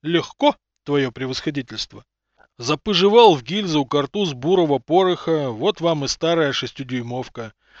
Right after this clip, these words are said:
А с бездымным зарядом от Кане пришлось экспериментировать. Короче, оставил я в гильзе ползаряда, а сверху затолкал шлиссельбургский порох пополам с угольной пылью. Ну и с запалами тоже повозился.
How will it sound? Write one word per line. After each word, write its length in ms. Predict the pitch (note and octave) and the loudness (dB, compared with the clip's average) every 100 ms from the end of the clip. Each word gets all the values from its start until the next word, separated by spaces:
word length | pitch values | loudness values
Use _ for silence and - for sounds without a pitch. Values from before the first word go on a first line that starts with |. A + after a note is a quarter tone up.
| - - - | -20 -20 -6
А 200 | D3 D3+ | 2 2
с 100 | C3+ | 2
бездымным 600 | C#3+ D#3 C#3+ G#3 G3+ F3+ | 0 0 2 2 2 0
зарядом 460 | D#3+ E3+ F3 E3+ E3 | 2 4 4 2 0
от 100 | - | -2
Кане 340 | F3 F3+ A#3+ | -4 -2 -4
пришлось 460 | - G#3 A#3 A#3 A#3+ | -4 -4 -4 -6 -8
экспериментировать. 920 | - A3 F#3+ C#3+ C3 D#3 D#3 B2 - _ _ - - - | -8 -6 -6 -6 -8 -8 -8 -10 -18 _ _ -20 -18 -2
Короче, 460 | F#3 A#3+ - F#3 | 2 2 4 4
оставил 460 | F3+ - G3+ F3 D#3 | 4 4 4 4 4
я 160 | D#3+ | 2
в 80 | D3+ | 0
гильзе 380 | D#3+ A3+ D#3+ C3+ | -2 -6 -2 -4
ползаряда, 920 | - G3 G3 D#3+ F3+ D#3+ B2 G#2 G2 _ - - | -2 0 0 2 2 2 0 -6 -16 _ -16 -4
а 120 | - | -4
сверху 420 | - B3+ - E3 | 0 -2 0 -2
затолкал 600 | C#3+ E3 F#3 F3+ A3 G3 | 0 0 0 0 0 0
шлиссельбургский 760 | - F#3 - F#3 F3+ A3 - F#3 | 0 -4 -2 -4 -2 -6 -6 -6
порох 400 | G#3 G3 F3 - | 0 0 0 -6
пополам 480 | D#3+ E3 F3 E3+ | -6 -2 -2 -4
с 100 | D#3+ | -4
угольной 400 | E3+ D#3+ D#3 D#3 | -4 -2 -2 -4
пылью. 440 | D3 B2 G#2 F#2+ F#2+ _ _ - - - | -6 -10 -14 -18 -20 _ _ -20 -20 -6
Ну 180 | A3+ | -4
и 120 | C#4 A3+ | -2 -2
с 40 | |
запалами 640 | D3+ E3+ - G#3+ G#3 F#3+ | 2 2 4 4 4 0
тоже 280 | E3 F3+ D#3 | -2 -2 -2
повозился. 760 | D#3 D#3 D3+ C#3 C3+ - B2 | -4 -2 -2 -2 -6 -8 -14